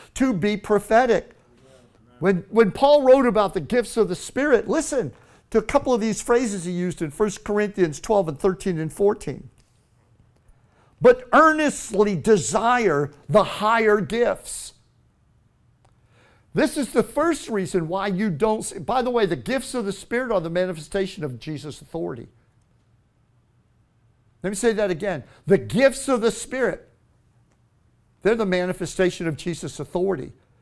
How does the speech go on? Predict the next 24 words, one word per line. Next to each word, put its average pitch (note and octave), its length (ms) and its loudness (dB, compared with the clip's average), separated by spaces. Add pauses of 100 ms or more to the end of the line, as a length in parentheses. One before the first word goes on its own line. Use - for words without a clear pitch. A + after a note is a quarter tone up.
(240)
Do G3+ 80 0
you C#4 100 2
know C#4 160 8
why G3+ 320 4
we A3 180 0
don't A3 220 2
see G#3+ 260 -4
much F#3+ 280 -2
of F#3 100 -2
the D#3+ 60 -6
gifts F3+ 280 -2
of F3 80 -4
the D3+ 60 -10
Spirit F#3+ 380 -2
today? F#3 260 -2 (260)
Because F#3+ 380 2
the - 80 -8
devil's G#3+ 480 -2
castrated C#3 720 -6
the D3 80 -12
church. - 460 -14 (2500)
Pastors - 960 0 (640)
are G3 120 4
guilty C4 720 0